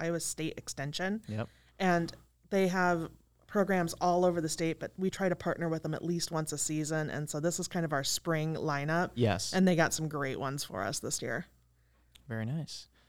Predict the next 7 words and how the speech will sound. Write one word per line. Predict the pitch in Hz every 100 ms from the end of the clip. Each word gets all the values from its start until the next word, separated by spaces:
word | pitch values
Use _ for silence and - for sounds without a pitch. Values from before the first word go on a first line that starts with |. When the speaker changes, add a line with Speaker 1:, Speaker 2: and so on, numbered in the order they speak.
| _ _ -
Speaker 2:
Uh, | 120
Laura, | 127 135 123
you're | 113 131
the, | 147 110 80
you're | 131 151
our | 120
Doodlebugs | 110 123 113 98 90 98 -